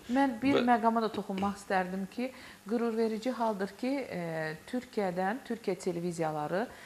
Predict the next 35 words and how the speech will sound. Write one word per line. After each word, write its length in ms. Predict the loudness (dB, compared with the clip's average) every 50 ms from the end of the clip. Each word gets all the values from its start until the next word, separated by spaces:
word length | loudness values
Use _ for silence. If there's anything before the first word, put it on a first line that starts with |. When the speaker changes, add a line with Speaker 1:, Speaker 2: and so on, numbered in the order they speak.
| -18 -14 -6 -4
Speaker 1:
dünya 260 | 0 2 2 2 2
televiziyası 760 | 2 0 0 2 2 2 2 2 4 2 2 2 2 0 0
ilə 140 | 2 2 2 2
də 140 | 2 -2 -2
Speaker 2:
Bəli. 400 | -4 -12 -16 -16 -12 -4 2 6
Speaker 1:
əlaqə 380 | 8 8 8 8 6 4 2 4
saxladı 640 | 4 4 4 4 4 4 6 6 6 6 6 4 4 4 0 -8 -12 -14 -10 -8 -2 2
və, 160 | 6 6 8 8 8 6 6 4
e, 240 | 2 0 -2 -2 2 2 2
öz 140 | 0 2 0
təşəkkürlərini 800 | 0 2 4 2 2 2 2 2 6 8 8 8 8 4 0 0
bildirdilər 720 | -2 -2 0 0 0 2 2 2 4 6 8 8 6 6 4
və, 100 | 4 2 2 2
e, 320 | 0 0 2 2 2 0 -2 -4 -8 -8 -4
təklif 400 | 0 0 0 2 0 -2 2 2
elədilər 380 | 4 4 4 2 2 0 2 0
ki, 80 | -2 -2 -2
biz 100 | -2 -4
birgə 400 | -2 -2 -2 0 4 4 4 4 2 -6 -14 -14 2
çalışa 480 | 8 8 8 8 8 6 4 4 4
bilərik. 400 | 4 4 6 6 6 6 4 2 0 -4 -12 -12 4
Təbii, 300 | 6 6 8 8 6 6 6
bu 80 | 2 0
bizi 220 | -2 -2 -4 0
çox 240 | 2 2 2 2 2
sevindirir. 560 | 0 0 0 0 -2 -4 -4 -2 -2 0 0
Speaker 2:
Əlbəttə, 380 | 2 4 4 4 4 4 0 2
Speaker 1:
Çünki 180 | 4 4 4
Speaker 2:
gözəl. 160 | 4 6 4
Speaker 1:
Türkiyədə 400 | 4 4 4 6 6 6 6 4 2
dünya 220 | 2 2 2 2 2
televiziyasını 760 | 2 0 2 2 0 2 4 4 2 2 2 -2 -2 -2 -4 -6 -14 -18 -16 -2
çox 240 | 2 4 4 4 4 2
izləyirlər. 580 | 2 2 -2 0 0 0 2 2 2 2 2 0 -2
Speaker 2:
Bəli. 180 | -2 -2 -2